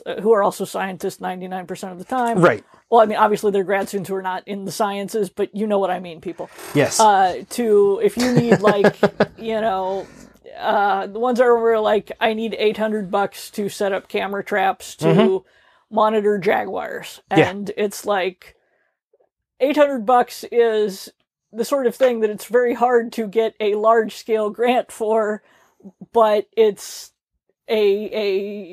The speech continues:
Speaker 1: if you're particularly on a grad student budget, that is a, can be an insurmountable
Speaker 2: Yes.
Speaker 1: obstacle.
Speaker 2: Yeah.
Speaker 1: So, yes, they do, uh, they do small things
Speaker 2: Sort
Speaker 1: like
Speaker 2: of
Speaker 1: that for learning
Speaker 2: micro
Speaker 1: to
Speaker 2: grants, yeah.
Speaker 1: Yeah, learning
Speaker 2: Yeah.
Speaker 1: to live alongside, uh, uh, wildlife is
Speaker 2: Mm-hmm.
Speaker 1: essentially their mission. The, the,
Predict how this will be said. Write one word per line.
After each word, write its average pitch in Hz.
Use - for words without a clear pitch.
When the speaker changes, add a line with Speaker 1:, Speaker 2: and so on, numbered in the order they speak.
Speaker 1:
if -
you're 233
particularly 240
on 214
a 208
grad 220
student 220
budget, 285
that 339
is 269
a, 214
can 220
be 220
an 208
insurmountable 254
Speaker 2:
Yes. 247
Speaker 1:
obstacle. 226
Speaker 2:
Yeah. 120
Speaker 1:
So, 220
yes, 254
they 214
do, 220
uh, 196
they 202
do 202
small 214
things 220
Speaker 2:
Sort 214
Speaker 1:
like 220
Speaker 2:
of 214
Speaker 1:
that -
for 196
learning 185
Speaker 2:
micro 185
Speaker 1:
to 127
Speaker 2:
grants, 113
yeah. 123
Speaker 1:
Yeah, 208
learning 214
Speaker 2:
Yeah. -
Speaker 1:
to 208
live 208
alongside, 202
uh, 202
uh, -
wildlife 208
is 127
Speaker 2:
Mm-hmm. 175
Speaker 1:
essentially 196
their 190
mission. 196
The, 196
the, 175